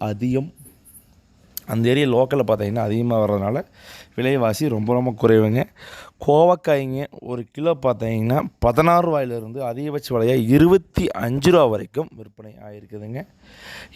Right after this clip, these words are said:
எலுமிச்சை மலைங்க, ஒரு கிலோ பார்த்தீங்கன்னா, ஃபர்ஸ்ட் குவாலிட்டி பழம் எண்பது ரூபாய்க்கும், செகண்ட் குவாலிட்டி பழம் அறுபது ரூபாய்க்கும், புள்ளி பழமெல்லாம் முப்பது ரூபாய்க்கும் விற்பனை ஆகிருக்குதுங்க. புடலங்காய் பார்த்தீங்கன்னா,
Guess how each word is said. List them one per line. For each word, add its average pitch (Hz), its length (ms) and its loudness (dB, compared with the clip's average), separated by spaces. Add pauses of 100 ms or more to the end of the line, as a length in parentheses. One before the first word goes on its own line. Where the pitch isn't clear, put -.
(140)
எலுமிச்சை 175 480 2
மலைங்க, 123 300 0 (200)
ஒரு 120 140 0 (180)
கிலோ 160 240 4 (140)
பார்த்தீங்கன்னா, 120 440 -2
ஃபர்ஸ்ட் - 280 -8
குவாலிட்டி 113 340 -2
பழம் 113 200 -2 (200)
எண்பது 131 340 2
ரூபாய்க்கும், 113 400 0 (560)
செகண்ட் 175 400 0
குவாலிட்டி 143 360 2
பழம் 123 200 -2 (220)
அறுபது 151 260 0
ரூபாய்க்கும், 127 480 -4
புள்ளி 151 300 -2
பழமெல்லாம் 131 500 0
முப்பது 151 340 0
ரூபாய்க்கும் 117 460 0
விற்பனை 107 340 -8 (140)
ஆகிருக்குதுங்க. 107 580 -4 (640)
புடலங்காய் 160 460 2
பார்த்தீங்கன்னா, 120 400 -2